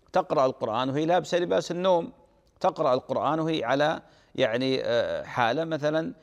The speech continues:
آه، من، من اللباس م-، ما يمكن أن تقابل بها أولادها، م-، ما في حرج، ما في حرج في مثل هذا. لكن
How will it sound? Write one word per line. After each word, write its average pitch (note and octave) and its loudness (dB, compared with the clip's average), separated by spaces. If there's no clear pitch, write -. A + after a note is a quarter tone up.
آه، A#2+ 0
من، B2 -4
من C3 0
اللباس B2+ -2
م-، - -12
ما D#3+ 2
يمكن F#3 -4
أن D#3 -4
تقابل D#3+ 0
بها D#3+ 0
أولادها، D#3 0
م-، D3+ -8
ما G#3 0
في F#3 -6
حرج، F#3+ -2
ما F#3 -2
في F3 -4
حرج D#3 -2
في C#3 -10
مثل C3+ -2
هذا. A#2 -2
لكن G#3 2